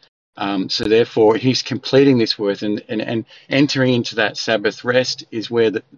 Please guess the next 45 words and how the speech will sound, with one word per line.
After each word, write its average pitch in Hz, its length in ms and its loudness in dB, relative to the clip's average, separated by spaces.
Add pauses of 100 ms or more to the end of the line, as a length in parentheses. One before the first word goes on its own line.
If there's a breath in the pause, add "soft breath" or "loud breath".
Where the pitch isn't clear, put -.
(120)
where 113 120 2
the 107 80 0
Son 139 320 2
is 139 220 0
now, 101 160 -2
'cause - 160 -14
he's 113 180 -4
been 139 340 0
through, 113 420 2 (260)
completed 147 420 0
all 139 80 4
the 110 160 -4
work 113 240 0
that - 140 -10
we're 104 80 -10
talking 117 340 -4
through. 107 180 -8
Now 107 140 -2
he's 107 140 -6
sitting 139 320 0
at 113 160 -2 (320 soft breath)
the 117 80 -8
right 110 200 2
hand. 127 240 0
He's 131 140 -4
brought - 240 2
humanity 117 580 2
back - 360 0 (240 soft breath)
into 123 240 -4
that 104 180 -4
place. 107 320 -2
And 110 100 -4
this 123 140 -4
is 113 140 -8
where, 107 240 -2 (500 soft breath)
I 120 120 -6
guess, 131 400 -2
where 120 160 0
you're 107 180 -2
saying, 107 380 -2 (380)
um, 107 280 -4
that, 110 240 -10
that, 107 180 -4 (140)
you 123 160 -6
know, 101 160 -4